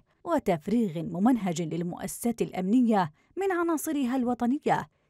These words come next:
تمهيدًا لاستبدالهم بأفراد من الميليشيا أو إجبارهم على الخضوع التام لأوامرها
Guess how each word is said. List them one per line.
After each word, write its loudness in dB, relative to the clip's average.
تمهيدًا 2
لاستبدالهم 0
بأفراد 2
من 6
الميليشيا 0
أو 4
إجبارهم 2
على 0
الخضوع 0
التام 0
لأوامرها 2